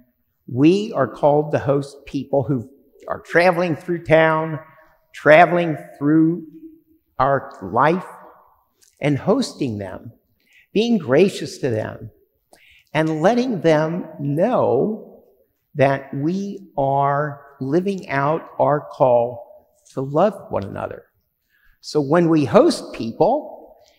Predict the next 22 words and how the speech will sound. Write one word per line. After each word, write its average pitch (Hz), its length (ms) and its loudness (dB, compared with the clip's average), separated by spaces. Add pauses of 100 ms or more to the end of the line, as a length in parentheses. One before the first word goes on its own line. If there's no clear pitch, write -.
it 147 100 4
is 165 160 0
an 165 100 -6
opportunity 185 840 -4 (100)
to 151 260 0 (220)
spread 226 500 2
the - 60 -4
gospel. 147 600 4 (840)
Now, 160 300 4
it's - 500 -2 (340)
not 151 420 0
spreading 147 440 0
it 131 160 -2
by 131 160 8
preaching. 196 960 -6 (680)
It's 165 260 0
spread 170 520 2
by 151 180 2
how 160 300 0
we 160 220 -2
treat 160 500 -10
people. 117 640 -8